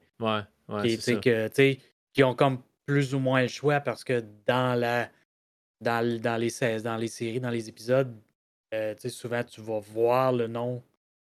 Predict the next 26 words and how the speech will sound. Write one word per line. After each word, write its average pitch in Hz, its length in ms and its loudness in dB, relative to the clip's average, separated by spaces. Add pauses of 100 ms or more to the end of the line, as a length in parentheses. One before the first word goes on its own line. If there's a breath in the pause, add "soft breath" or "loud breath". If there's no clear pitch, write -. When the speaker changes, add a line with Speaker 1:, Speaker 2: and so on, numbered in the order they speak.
(300)
Speaker 2:
de 110 100 -10
la 107 120 -4
ville 120 580 -2
ou 107 180 -14
de, 104 280 -8
fait 107 160 -16
que, - 80 -20
tu 120 100 -8
sais, - 60 -12
c'est, 110 260 -8 (540)
il 113 200 -12
y 113 80 -6
avait 107 140 -4
comme 117 220 -4
pas 123 100 2
le 107 80 0
choix 123 220 -4
d'y-, - 220 -16 (840)
des, 117 160 -8
des 127 200 4
fois, 147 300 4
ils 131 140 2
font 139 240 -2
le 139 40 -2
changement 123 520 -2
de, 117 280 2